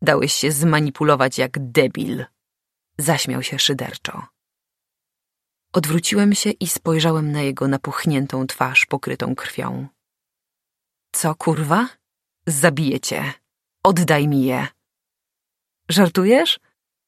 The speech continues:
Walę sobie kapucynka przy nich”. „Ty świnio”,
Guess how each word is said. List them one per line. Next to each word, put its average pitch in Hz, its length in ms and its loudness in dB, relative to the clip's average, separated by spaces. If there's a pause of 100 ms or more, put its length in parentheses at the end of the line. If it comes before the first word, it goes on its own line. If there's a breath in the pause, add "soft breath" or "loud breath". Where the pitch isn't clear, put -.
(260)
Walę 160 320 4
sobie 160 240 0
kapucynka 170 640 2
przy - 220 -2
nich”. 123 380 -6 (680)
„Ty 202 140 2
świnio”, 139 800 2